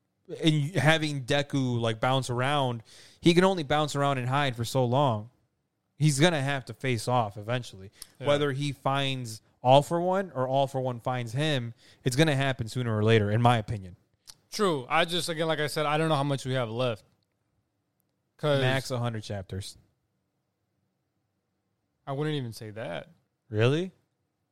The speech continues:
Speaker 1: I
Speaker 2: I
Speaker 1: think
Speaker 2: just
Speaker 1: max a hundred chapters we have left.
Speaker 2: I just don't even know, like, I don't know what's gonna happen is what I'm saying, because it just seems like, yo, they find All For One and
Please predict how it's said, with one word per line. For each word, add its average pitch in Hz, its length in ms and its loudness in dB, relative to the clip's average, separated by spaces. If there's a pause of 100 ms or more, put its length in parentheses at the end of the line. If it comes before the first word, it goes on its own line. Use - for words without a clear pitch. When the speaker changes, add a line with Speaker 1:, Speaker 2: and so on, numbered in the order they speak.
(560)
Speaker 1:
I 123 120 2
Speaker 2:
I 147 40 4
Speaker 1:
think 151 140 2
Speaker 2:
just 123 120 -4
Speaker 1:
max 120 280 -2
a 117 80 -4
hundred 107 240 -2
chapters 101 380 -2
we 101 100 -4
have 98 200 -2
left. 98 320 -6 (120)
Speaker 2:
I 160 100 -2
just 156 200 -10
don't 156 180 0
even 139 280 -4
know, 131 520 -4 (100)
like, 117 420 -10 (3500)
I 156 80 -2
don't 185 120 0
know 185 80 2
what's 175 160 0
gonna 151 140 -2
happen 139 320 0
is 123 80 -8
what 127 100 -8
I'm 123 80 -8
saying, 139 400 -6
because 117 640 -10 (2000)
it 151 100 -10
just 147 240 -6
seems 160 220 -6
like, 147 160 0
yo, 147 140 0
they 147 120 2
find 151 640 0
All 139 260 0
For 170 180 -6
One 175 420 -2
and 139 520 -4